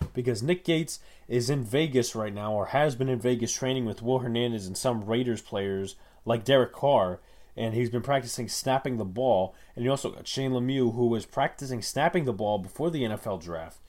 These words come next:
So that isn't game experience, but it's practice experience, and it's something. Because you take a look at John Halapio, I don't think he's played center before. The Giants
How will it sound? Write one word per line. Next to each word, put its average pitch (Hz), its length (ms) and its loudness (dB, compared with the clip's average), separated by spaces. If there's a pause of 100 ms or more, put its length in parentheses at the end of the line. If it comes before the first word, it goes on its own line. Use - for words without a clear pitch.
(260)
So 110 420 2 (360)
that 143 240 6
isn't 131 520 0
game 147 220 2
experience, 185 520 2
but 131 140 0
it's 120 100 -4
practice 147 480 0
experience, 147 520 -6
and 113 100 -2
it's 110 120 -4
something. 101 360 -4 (340)
Because 117 180 -2
you 113 60 -6
take 143 200 0
a 123 40 2
look 117 160 -2
at 113 80 -4
John 113 240 -2
Halapio, 123 600 -2 (260)
I 113 80 -4
don't 135 140 -2
think 135 100 -10
he's 127 100 -6
played 117 260 -4
center 113 280 -2
before. 104 520 -2 (420)
The 120 100 -6
Giants 110 600 0